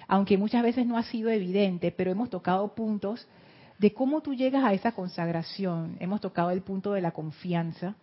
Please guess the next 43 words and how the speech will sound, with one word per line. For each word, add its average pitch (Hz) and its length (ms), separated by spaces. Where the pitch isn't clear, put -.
Nadie 175 220
se 180 80
va 170 80
a - 40
consagrar 170 460
algo 175 180
en 185 60
lo 175 100
que 165 100
no 160 120
confía 180 400
o 185 80
en 175 60
lo 160 100
que 160 120
no 160 120
cree. 160 380
Hemos 185 280
tocado 180 640
el 170 160
punto 190 560
de 185 440
la 185 140
gratificación, 175 1160
de 180 100
por 175 260
qué 202 420
yo 196 160
no 220 80
me 202 140
consagro. 170 600
Ah, 180 480
pues 165 120
yo 170 100
tengo 180 360
mi 175 200
gratificación 165 680
en 185 60
otro 208 220
lado 202 260
y 202 40
entonces 175 380
entre, 175 440